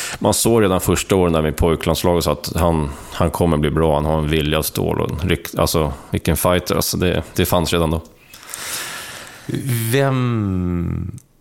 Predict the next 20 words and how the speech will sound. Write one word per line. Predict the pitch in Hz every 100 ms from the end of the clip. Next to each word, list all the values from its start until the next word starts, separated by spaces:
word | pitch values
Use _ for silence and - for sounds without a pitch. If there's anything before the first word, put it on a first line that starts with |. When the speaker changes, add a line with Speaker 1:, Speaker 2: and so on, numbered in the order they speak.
| _ _ _ _ _
Speaker 2:
är | -
den | 101
bästa | 101 101 101
tränaren | - 110 107
du |
haft? | 120 82
Eller | 92
vilken | 107 113 117
tränare | 120 95
är |
den | 90
bästa | 90 85 -
du |
haft? | 78 -
Eller | 117
den | 131 135
som | 135
betytt | 131 - 104 -
mest | 85 78
för | -